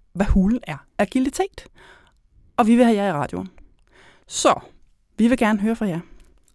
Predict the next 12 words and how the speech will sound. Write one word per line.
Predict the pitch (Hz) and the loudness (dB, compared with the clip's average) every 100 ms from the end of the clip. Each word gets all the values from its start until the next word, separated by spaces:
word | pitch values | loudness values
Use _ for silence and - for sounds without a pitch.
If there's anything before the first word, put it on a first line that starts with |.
| - | -8
Og | 202 | -4
her | 277 | -2
er, | 208 190 - | -2 -4 -8
hvad | 175 | -12
I | |
skal | 180 190 | -10 -10
gøre. | - 135 _ _ _ _ _ | -12 -16 _ _ _ _ _
I | _ _ | _ _
skal | - | -8
tage | 233 | -2
jeres | 254 | 0
telefon, | - 226 285 | 0 -2 -2